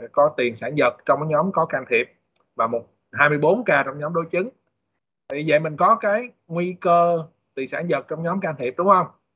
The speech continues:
Là lấy mười một chia cho tổng số. Nguy cơ tiền sản vật trong nhóm đối chứng là lấy hai mươi bốn chia cho tổng số một trăm bốn mươi hai.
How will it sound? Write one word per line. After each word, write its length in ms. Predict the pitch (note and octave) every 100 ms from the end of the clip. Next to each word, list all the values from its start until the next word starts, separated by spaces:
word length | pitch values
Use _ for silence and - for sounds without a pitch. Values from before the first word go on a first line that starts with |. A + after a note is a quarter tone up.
| _ -
Là 80 | B2
lấy 140 | D3+
mười 160 | E3 C3+
một 320 | B2+ - -
chia 120 | C3+
cho 60 | C3+ -
tổng 160 | C3
số. 380 | D3 D3 F3 G3+ _ _
Nguy 160 | E3+ E3+
cơ 280 | E3 E3+ E3
tiền 140 | D#3+ C3+
sản 160 | D3+
vật 140 | D#3+ C3+
trong 100 | D#3
nhóm 140 | E3+
đối 100 | F3+
chứng 200 | F3+ F#3+
là 60 | A3+
lấy 100 | D#3+
hai 140 | D#3
mươi 100 | D3
bốn 300 | C#3+ C#3 B2
chia 160 | A2 C#3
cho 60 | B2+
tổng 140 | - C3+
số 180 | D3+
một 40 | D#3
trăm 100 | C3
bốn 120 | C3
mươi 140 | C#3 C3+
hai. 180 | B2